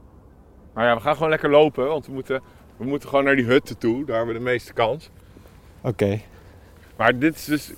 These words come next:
Speaker 1: kijk, maar het is wel leuk om ook even te benoemen. Wat ik altijd wel goed, altijd, altijd een, daarom heet het dus Nationaal Park Nieuw Land. Omdat het is een nieuw land, weet je. Dit, waar wij nu lopen en,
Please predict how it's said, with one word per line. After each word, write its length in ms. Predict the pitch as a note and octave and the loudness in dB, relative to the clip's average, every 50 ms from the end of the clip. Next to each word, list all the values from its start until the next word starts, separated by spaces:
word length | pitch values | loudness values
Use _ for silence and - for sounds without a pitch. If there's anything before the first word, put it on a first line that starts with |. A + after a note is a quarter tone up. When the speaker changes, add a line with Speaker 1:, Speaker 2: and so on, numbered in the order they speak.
| - - | -8 0
Speaker 1:
kijk, 280 | - C3+ C3 A#2+ A#2+ | 2 2 2 0 0
maar 140 | C3+ C#3 C#3 | 4 6 6
het 100 | D3+ D3 | 6 4
is 60 | C3+ | 2
wel 200 | A2 C#3 C#3 C#3+ | 0 2 4 4
leuk 240 | D3 C#3+ D3 D#3+ - | 6 4 4 2 0
om 80 | C#3+ C#3 | -2 -2
ook 140 | C#3 C#3 B2 | -2 0 0
even 180 | C#3+ B2+ - | -2 -4 -4
te 80 | - B2+ | -10 -12
benoemen. 440 | B2 B2+ C3+ D3 D3+ C3 A#2+ A#2 B2+ | -8 -4 -2 -2 0 0 -2 0 0
Wat 120 | B2+ B2+ | -2 -2
ik 80 | A#2 C3 | 0 0
altijd 280 | C#3 C3+ C3 B2 A2 | -2 -2 -2 -4 -6
wel 120 | A#2 B2+ A#2 | -8 -10 -10
goed, 340 | B2 C3 D3 C#3 - - C3 - - - - - | -2 -2 -2 -2 -2 -6 -16 -20 -20 -20 -20 -16
altijd, 400 | - A#2 B2+ D3 C3 C#3 C3+ - | -8 -4 -4 -4 -4 -6 -10 -8
altijd 320 | - D3 D3+ E3 C#3+ C#3+ C3 - | -4 -2 -2 -2 -2 -4 -10 -12
een, 200 | C3+ C3+ C3 B2+ - - - - - | -10 -10 -10 -12 -16 -20 -20 -20 -20
daarom 260 | - - B2 C#3 C#3 | -6 -2 0 0 2
heet 180 | C#3 C#3+ D#3 D3+ | 2 0 0 -2
het 100 | - - | -2 -4
dus 200 | B2 C#3 B2 A#2 | -4 -4 -4 -2
Nationaal 480 | B2+ C3+ C3+ D3 C#3+ - C#3 C#3+ C3+ B2 | -2 0 0 0 0 -2 -2 -2 -2 -2
Park 400 | - - C#3 C#3 C3+ C3+ - C3 | 4 6 8 8 8 6 4 0
Nieuw 260 | B2+ C3+ C3+ B2 A2+ | 2 2 2 4 4
Land. 340 | A2+ B2+ A#2+ A2 A#2 D3 - - - - - - - - - - - - - - - | 4 4 4 4 2 -4 -10 -18 -20 -20 -20 -20 -20 -20 -20 -20 -20 -20 -20 -20 -12
Omdat 320 | - A#2 A#2+ C3 C3 A#2+ A2+ A#2 - | -2 2 4 4 4 2 0 -8 -10
het 140 | - B2 G#2+ | -10 -4 -2
is 160 | C#3+ D3 B2+ | -2 -2 -2
een 80 | C3 | -2
nieuw 260 | C3+ C#3 D3 C#3 B2 A#2 | 0 2 2 2 2 2
land, 320 | B2 C3 C3 A#2 G#2 G2+ | 2 4 4 2 2 0
weet 180 | - A#2 A#2+ - | -2 -2 0 0
je. 140 | C3+ B2+ | -2 -2
Dit, 280 | A#2+ A#2 C3 C#3 - - - - - - | 2 2 2 0 0 -4 -12 -20 -14 0
waar 120 | - A#2+ | 2 4
wij 180 | B2 C3 C3+ C#3 | 6 8 6 6
nu 180 | C#3+ C#3 C#3 B2+ | 4 2 4 8
lopen 400 | C3+ C3+ D3 D#3 C#3+ - C#3 C3+ | 10 10 10 10 6 2 2 2
en, 180 | C3+ C3 C3+ | 2 0 -2